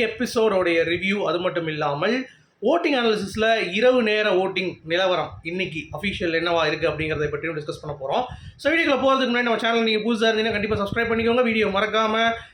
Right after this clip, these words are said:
ஒரு லைக் தட்டிக்கோங்க. இப்ப நம்ம வீடியோக்குள்ள போகலாம். So, Bigg Boss-ல ட்வென்டி ஃபோர் பார் செவன்ல எல்லாமே முடிஞ்சிருச்சு. ஆனா எபிசோடு கட்டிங்ல இன்னைக்கு வந்து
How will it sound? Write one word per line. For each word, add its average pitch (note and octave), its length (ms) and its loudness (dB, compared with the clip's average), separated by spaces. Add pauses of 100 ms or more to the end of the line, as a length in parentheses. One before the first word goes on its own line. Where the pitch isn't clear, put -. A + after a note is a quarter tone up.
(100)
ஒரு G3+ 160 2
லைக் A3 240 0
தட்டிக்கோங்க. G#3 380 0
இப்ப G#3 240 -2
நம்ம G#3 160 0
வீடியோக்குள்ள F#3 560 0
போகலாம். F3 500 0 (240)
So, F#3+ 200 -8
Bigg F#3+ 240 -6
Boss-ல G3 440 0 (340)
ட்வென்டி F3+ 260 -4
ஃபோர் G#3+ 180 2
பார் F3 260 0
செவன்ல D3+ 360 -2 (340)
எல்லாமே D#3+ 440 0
முடிஞ்சிருச்சு. F#3+ 680 -4
ஆனா F3+ 180 0
எபிசோடு G#3 440 0
கட்டிங்ல G3+ 360 0
இன்னைக்கு F#3 260 -2
வந்து A3 380 0